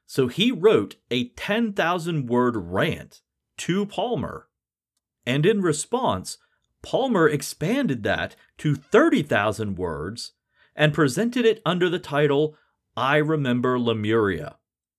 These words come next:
With this publication, Palmer did a little bit of doublespeak.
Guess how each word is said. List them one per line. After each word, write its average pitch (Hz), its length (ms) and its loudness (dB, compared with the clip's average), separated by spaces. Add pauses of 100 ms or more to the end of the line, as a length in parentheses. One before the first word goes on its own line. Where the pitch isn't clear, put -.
(1400)
With 175 420 -2
this 156 360 0
publication, 127 960 -2 (160)
Palmer 262 360 -4
did 175 200 0
a 175 60 -2
little 156 360 0
bit 143 260 4
of 120 320 -2
doublespeak. 107 760 -4